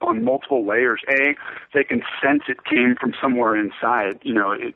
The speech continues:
did. And then B, people think, you know, it has just an, a welcoming aspect and then a humor aspect. So it's operating on different levels. So it's like everyone, I think, can identify with the simpleness and, and the overall message, you know, that we're all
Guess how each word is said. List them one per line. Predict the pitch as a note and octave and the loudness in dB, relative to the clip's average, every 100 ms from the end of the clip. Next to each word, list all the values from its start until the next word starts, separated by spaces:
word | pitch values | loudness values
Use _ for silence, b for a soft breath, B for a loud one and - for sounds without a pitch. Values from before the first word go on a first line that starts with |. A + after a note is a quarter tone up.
| _ - | _ -2
did. | C#3 B2 | 0 2
And | A#2 | 2
then | A#2+ A2 | 0 -2
B, | C3+ C#3 C#3 B B B - | 0 2 0 B B B -4
people | D3+ C#3+ C#3 | 0 0 0
think, | C3+ B2+ | -2 -2
you | B2+ | 0
know, | B2 | 0
it | B2 C3+ | 0 0
has | C3 B2+ C3 | 0 0 -2
just | - | -2
an, | - A2+ | -2 0
a | A2+ | -2
welcoming | F#2+ A#2 A#2 - C3 C3 | 0 0 0 2 2 4
aspect | A#2 A#2+ - B2+ B2 A#2 | 4 2 0 -2 -2 0
and | A2+ | 0
then | G#2+ | 0
a | - - | -2 0
humor | C3+ C#3 | 2 2
aspect. | G2+ - - G#2+ - | 0 0 -2 -2 -2
So | |
it's | B2 | -2
operating | - - C#3 C#3+ C3+ B2+ A#2+ | 2 0 2 2 4 2 2
on | G2+ F#2+ | 0 0
different | A#2+ B2 G#2+ | -2 0 0
levels. | G#2+ A#2+ A2 - | 0 2 0 0
So | G#2+ | -2
it's | G2+ - | 0 0
like | A2 - B B B | -2 -2 B B B
everyone, | C3+ C#3 D3 B2+ A2+ | -2 0 0 2 0
I | G2+ | 0
think, | - A#2+ - | -2 -2 -2
can | A2+ | -2
identify | G2 - G2+ G#2 - G2+ F#2 | -2 -2 -2 -2 0 0 0
with | F#2+ _ | -6 _
the | G#2 - - | -10 -8 -2
simpleness | B2 B2 A#2+ A#2 A2 - | -2 0 0 0 -2 -4
and, | G#2+ | -2
and | A#2 A#2 G#2+ | 0 0 0
the | - | 0
overall | C3 B2+ A#2 G2+ | 0 2 2 2
message, | F#2 G#2+ A#2 A2+ - - | 0 -2 -2 -6 -6 -2
you | G#2 | 0
know, | G2+ | 0
that | A2 | 0
we're | A2+ A2 | 0 2
all | G#2+ G#2+ G2+ | 4 2 -2